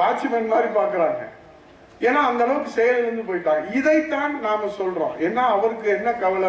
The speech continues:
முதலமைச்சருக்கு? இதெல்லாம் பிரச்சனைக்கு தீர்வு காணணுமா வேணாமா? அதிகாரம் அவர் கையில இருக்கு. அவர் என்ன சொல்றாரு? ஒரு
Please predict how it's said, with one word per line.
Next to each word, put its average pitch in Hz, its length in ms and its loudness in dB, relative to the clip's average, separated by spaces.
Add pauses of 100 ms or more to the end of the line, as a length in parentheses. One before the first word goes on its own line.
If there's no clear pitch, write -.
முதலமைச்சருக்கு? 175 720 -2 (1120)
இதெல்லாம் 208 360 4
பிரச்சனைக்கு 220 520 0
தீர்வு 254 220 -2
காணணுமா 208 480 2
வேணாமா? 190 400 -2
அதிகாரம் 226 360 2
அவர் 170 200 -4
கையில 190 260 -4
இருக்கு. 160 320 -4
அவர் 214 200 4
என்ன 233 120 -4 (100)
சொல்றாரு? 185 400 -4 (680)
ஒரு 180 80 4